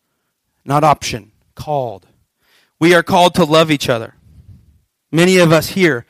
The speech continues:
we do not have time. We do not have days for people to tell the stories of love that they felt at Connection. By the way, speaking of pictures, speaking of family, speaking of love, some of you will get this.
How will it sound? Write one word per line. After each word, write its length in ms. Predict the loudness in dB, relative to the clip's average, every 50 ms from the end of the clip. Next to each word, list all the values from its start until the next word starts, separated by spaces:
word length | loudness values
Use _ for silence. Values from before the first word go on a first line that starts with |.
| _ _ _ _
we 80 | -2
do 120 | -2 0 0
not 160 | 0 -2 0
have 160 | -2 -4 -4
time. 420 | -4 -6 -6 -8 -8 -8 -8 -12 _ _ _ _
We 100 | _ 0
do 40 | 0 2
not 140 | 0 -2
have 280 | 0 -2 -2 -2 -2 -2
days 420 | 0 2 4 4 4 2 2 -2
for 200 | -6 -6 -6 -6
people 280 | -2 -2 -2 -2 -2 -4
to 100 | -6 -6
tell 220 | -6 -2 -2 0
the 100 | 0 -2
stories 480 | -4 -6 -4 -2 0 0 0 0 -4 -8 -18 _ _ _
of 160 | -2 -2 0
love 260 | 2 4 4 4 4 2
that 100 | 0 -2
they 120 | -2 -2 -2
felt 300 | -2 -2 -2 -2 -2 -4
at 120 | -10 -10
Connection. 480 | -8 -10 -10 -10 -10 -14 -18 -18 -20 _ _ _ _ _ _ _ _ _ _ _ _ _ _ _ _ _ _ _ _ -4 _
By 140 | 2 2 4
the 100 | 4 4
way, 260 | 4 4 4 4 0
speaking 400 | -2 -2 0 -2 0 0 -2 -4
of 80 | -2
pictures, 360 | 0 0 0 2 2 -2 -2 -2
speaking 300 | -2 -2 -2 0 0 -2
of 80 | -2
family, 340 | 0 0 0 2 2 0 0
speaking 360 | 0 0 -2 -2 -2 0 -2
of 140 | -2 0 2
love, 260 | 4 4 4 4 2
some 160 | -2 -4 -6
of 100 | -4 -2
you 120 | -2 0 0
will 80 | 0
get 220 | 0 -2 -4 -4 -2
this. 300 | -4 -6 -6 -6 -16